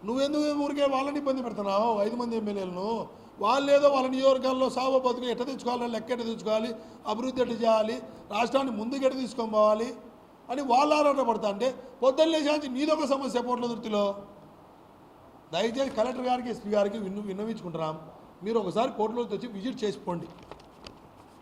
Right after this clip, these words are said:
తర్వాత పై అధికారులకు రిపోర్ట్ ఇవ్వండి. "ఎస్ సార్, వీళ్ళు మాట్లాడింది నిజం ఉంది, లేదు సురేష్ రెడ్డి వాళ్ళది నిజం ఉందంటారా?" మీరు వచ్చి చూసి పోయినాక నిర్ధారించండి. నిర్ధారించి మేము ప్రెస్ మీట్ అన్న పైకి రిపోర్ట్ ఇవ్వండి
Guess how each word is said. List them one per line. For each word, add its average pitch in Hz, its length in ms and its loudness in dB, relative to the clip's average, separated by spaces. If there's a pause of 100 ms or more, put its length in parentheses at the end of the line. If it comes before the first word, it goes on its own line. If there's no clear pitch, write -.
(580)
తర్వాత 269 280 2
పై 233 180 -2
అధికారులకు 247 460 2
రిపోర్ట్ 220 340 -2
ఇవ్వండి. 175 260 -8 (720)
"ఎస్ 226 160 0
సార్, 233 200 4
వీళ్ళు 190 260 -6
మాట్లాడింది 214 480 -2
నిజం 202 280 -4
ఉంది, 208 180 -6
లేదు 233 360 0 (440)
సురేష్ 302 300 6
రెడ్డి 311 160 2
వాళ్ళది 285 240 6
నిజం 247 240 -4
ఉందంటారా?" 208 480 0 (360)
మీరు 196 160 -2
వచ్చి 226 180 -4
చూసి 226 280 -6
పోయినాక 208 280 -4
నిర్ధారించండి. 160 680 -6 (1040)
నిర్ధారించి 247 600 -2 (480)
మేము 220 320 -4
ప్రెస్ 196 320 -4
మీట్ 294 160 -2
అన్న 226 160 -4 (200)
పైకి 330 200 0
రిపోర్ట్ 285 320 -2
ఇవ్వండి 190 280 -2